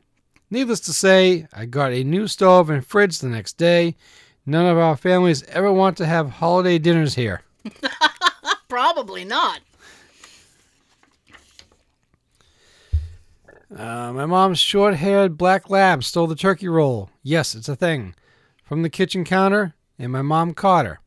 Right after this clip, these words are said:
Speaker 1: Had a tug-of-war between the dog and her. Dog won. We ordered Chinese instead.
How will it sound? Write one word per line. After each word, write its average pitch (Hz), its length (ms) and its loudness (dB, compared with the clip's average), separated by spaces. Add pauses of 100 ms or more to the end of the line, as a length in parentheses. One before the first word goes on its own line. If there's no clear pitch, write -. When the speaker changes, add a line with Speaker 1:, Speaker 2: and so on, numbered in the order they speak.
(380)
Speaker 1:
Had 151 120 -2
a 151 80 0
tug-of-war 190 520 2
between 170 360 -2
the 151 60 -4
dog 147 300 0
and 135 80 -4
her. 196 320 0 (460)
Dog 233 240 2
won. 196 420 4 (160)
We 170 160 4
ordered 175 260 4
Chinese 160 400 0
instead. 87 360 -8